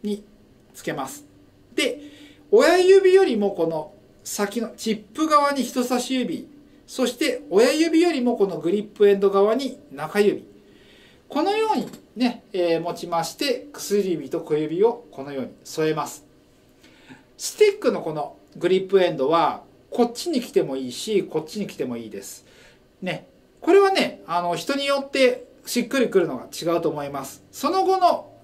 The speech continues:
叩き方もいろいろ変わってくると思いますけれども、どちらも使えるようになっていきますので、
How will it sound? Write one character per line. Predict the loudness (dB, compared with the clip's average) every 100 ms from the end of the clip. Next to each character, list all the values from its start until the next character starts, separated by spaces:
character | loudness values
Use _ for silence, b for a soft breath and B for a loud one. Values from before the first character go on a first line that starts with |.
| _ -4
叩 | -2 -2
き | -2
方 | -2 -2
も | 2
い |
ろ | 4
い | 4
ろ |
変 | 2 0
わ |
っ | 0
て | -2
く | -4
る | -2
と |
思 | -4 -4
い |
ま | -4 -4
す |
け | -2
れ | -2
ど | 0 -4
も、 | -6 -8 B B
ど | 2 2
ち | 6 6
ら | 6
も | 2 -4
使 | 0 4 6
え |
る | 6
よ | 4
う |
に | 0
な | -4 -8
っ | -6
て | -4
い | -4
き | -4
ま | -6 -6
す | -6
の | -8
で、 | -6 -6 -8